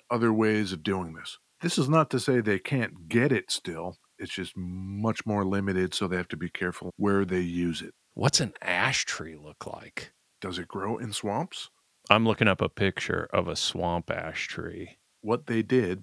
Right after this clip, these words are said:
Speaker 1: is replaced it with primarily alder and also roasted pine.
Speaker 2: Roasted.
Speaker 1: Even our man Leo Fender made a lot of his early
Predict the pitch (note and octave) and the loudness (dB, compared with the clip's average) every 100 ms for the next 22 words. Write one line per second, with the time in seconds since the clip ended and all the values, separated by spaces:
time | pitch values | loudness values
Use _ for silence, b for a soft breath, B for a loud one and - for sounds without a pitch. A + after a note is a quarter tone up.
0 | - - G#2 F2+ G2+ F#2 - A#2+ - A#2+ | -6 -2 0 0 0 0 0 2 2 0
1 | A2+ - B B B B G2+ G2 F#2 - | 0 -4 B B B B 0 2 0 -6
2 | _ - G#2 F#2+ G#2 C3 C3+ A2+ - A#2+ | _ -6 -4 -2 0 0 2 0 0 0
3 | C#3+ F#2+ F2+ G2 B B B B - G#2 | 2 2 -2 -6 B B B B -4 -2
4 | G2+ - E3+ G#3 A2+ F#2 G2+ B2 _ G#2 | -2 2 2 4 2 2 0 -4 _ -2
5 | G#2+ D3 - C#3+ A#2+ - - B2+ B2+ E2 | 2 2 2 -2 -2 -6 -4 -2 -2 -4
6 | E2 D#2+ - _ - G2 G2 F#2+ - E2+ | -8 -16 -20 _ 4 8 8 8 2 -2
7 | D#2 - _ _ - B2+ C#3 C3+ C3 B2+ | -4 -12 _ _ -2 2 4 4 4 4
8 | B2+ B2 B2+ G#2+ C#3+ D3 G#2+ F#2 G2 G2+ | 4 4 4 2 2 2 2 0 0 0
9 | F2+ - G2+ G2+ G2+ F#2+ F#2 A2 G#2+ G2+ | -2 -6 -2 0 0 -2 -4 -2 0 0
10 | G2+ F#2+ | 0 -2